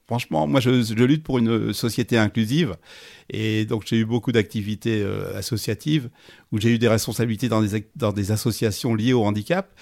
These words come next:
Et après, j'ai souhaité, euh, avoir des, des, des, des, des activités dans des associations qui ne parlent pas du handicap, toujours dans le cadre de, de travailler pour l'inclusion. Et une des choses dont je suis vraiment content, c'est que j'ai pu être, euh,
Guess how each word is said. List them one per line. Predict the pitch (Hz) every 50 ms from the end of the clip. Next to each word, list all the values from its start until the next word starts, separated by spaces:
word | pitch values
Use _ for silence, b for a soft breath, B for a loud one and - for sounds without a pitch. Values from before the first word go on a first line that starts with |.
| B B B B B -
Et | 107 110
après, | 107 104 - - - 160 175 196 196 185 B B B B B B
j'ai | - 110 110
souhaité, | - - 139 131 - - 160 165 170 160 -
euh, | - 123 120 117 113 117 120 113 - 110 - - -
avoir | 113 117 113 131 123 117
des, | 110 110 110 110 107
des, | 104 104 113 104 104 104 104 104 104 98 - - - - - - - - - - - -
des, | - 104 101 98 101 104
des, | 104 110 113 110 107
des | 117 123 123 - - 147 104 123
activités | 123 117 - 135 120 117 - -
dans | 139 117 113
des | 110 110 98 113
associations | 117 107 - - - 127 110 - - 156
qui | - 120
ne | 117 107
parlent | - - 147 131 123 -
pas | - 160
du | 156 135 127
handicap, | 117 110 107 - - 113 107 - B B B B B B -
toujours | 147 127 139 143
dans | 120 113
le | 113 107
cadre | - - 131 127 123 110
de, | 98 92 98 95 95
de | 110 - - - - - - -
travailler | - - 107 104 120 120
pour | - - 110
l'inclusion. | 107 - 110 104 95 110 139 165 202 - B B B B B B B B B
Et | - 117 113 113 117
une | 117 120 117
des | 110 113
choses | 107 - 139 127 110
dont | 113 104
je | 107
suis | 98 - - - 101
vraiment | 98 98 101 101 101
content, | - - 104 92 - 127 143 -
c'est | - 117
que | 104 -
j'ai | 113 92
pu | - - 123 123
être, | 120 120 - - 110
euh, | 101 98 101 98 98